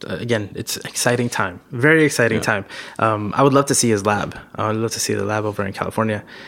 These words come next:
Speaker 1: The, I'm, I'm so glad I got to geek out with you 'cause, uh,
Speaker 2: Sure.
Speaker 1: I've, I've wanted to do that for a while. Uh, what is, uh, last thing that you would tell anybody about the book or something to,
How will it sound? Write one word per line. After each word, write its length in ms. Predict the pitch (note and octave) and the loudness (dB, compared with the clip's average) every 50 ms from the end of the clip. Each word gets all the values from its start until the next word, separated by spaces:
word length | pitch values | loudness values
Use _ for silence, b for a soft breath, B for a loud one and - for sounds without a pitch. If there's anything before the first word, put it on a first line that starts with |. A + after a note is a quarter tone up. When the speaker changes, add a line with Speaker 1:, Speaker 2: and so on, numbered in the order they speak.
| B B B | B B B
Speaker 1:
The, 520 | - G#2 G#2 G#2+ G#2 G#2 G#2 G2+ G2 G2 - - | -8 -4 -2 -2 -2 -2 -2 -2 -4 -6 -4 0
I'm, 160 | - B2+ C3 | 2 2 4
I'm 120 | B2 C3 C3+ | 4 4 6
so 140 | - - C3+ | 6 6 8
glad 180 | C#3 D3+ C#3 C3 | 8 6 6 6
I 60 | B2 | 4
got 120 | B2 B2 - | 2 2 0
to 60 | B2 | -2
geek 180 | A2+ A2 - - | -2 0 2 2
out 140 | A2+ A#2 D#2 | 2 4 2
with 140 | A2+ - - | 0 -2 -2
you 160 | G2+ G2 F#2+ - - - - | -2 -4 -4 -6 -14 -16 0
'cause, 260 | - A#2+ A2 G#2 G2 G#2+ | 4 6 6 6 6 6
uh, 200 | G#2 G2+ G2+ G2 | 4 4 4 4
Speaker 2:
Sure. 160 | - G2+ - | 4 4 4
Speaker 1:
I've, 100 | A2+ G2+ | 4 4
I've 180 | D#2 A#2 A#2 | 4 4 4
wanted 200 | A#2 A#2+ A2+ A2 | 4 4 2 2
to 80 | - A#2 | 0 0
do 120 | A2 A#2 A2 | 0 0 2
that 220 | A2+ G2+ C#2 - | 2 0 0 -2
for 160 | - - A2 | 2 4 4
a 80 | G#2+ G#2+ | 6 6
while. 320 | A2 A#2 A#2 A2+ G2+ - - - - - - | 6 6 4 4 2 -2 -8 -20 -20 -10 -2
Uh, 240 | A2+ A#2 A#2 A2+ F#2+ | 0 2 4 4 2
what 220 | D#2 A#2+ B2 C3 C#3 | 4 4 6 8 8
is, 200 | C#3+ C3 B2 A#2 | 8 6 4 2
uh, 280 | F2 A#2+ A#2 A2 - - - | 2 4 4 4 2 2 -2
last 380 | - A2 B2 C#3 C#3 C3+ - | -4 2 4 4 4 4 2
thing 160 | - D3+ D3 | 4 4 6
that 100 | C#3 B2 | 6 6
you 140 | G#2+ B2+ B2+ B2 | 4 4 4 4
would 140 | A#2+ A#2 | 2 2
tell 240 | - C#3 B2 A#2+ A#2 | 2 2 4 4 4
anybody 380 | F#2 A#2+ B2 A#2 A#2+ A#2 A#2 A2+ | 4 2 2 2 2 2 2 2
about 220 | A2 G#2+ A2 - | 2 2 0 0
the 60 | - | 0
book 380 | A2 C3 F3 E3+ F3 - - - - | 0 2 2 2 2 -6 -10 -6 -4
or 240 | A#2+ A#2+ A2+ A2 G2+ | 0 0 2 2 2
something 340 | - - B2+ B2 B2+ B2+ A#2 | 0 -2 -2 -2 -2 -4 -4
to, 340 | - - A#2 A2 G#2+ G#2 | -4 -4 -4 -4 -4 -6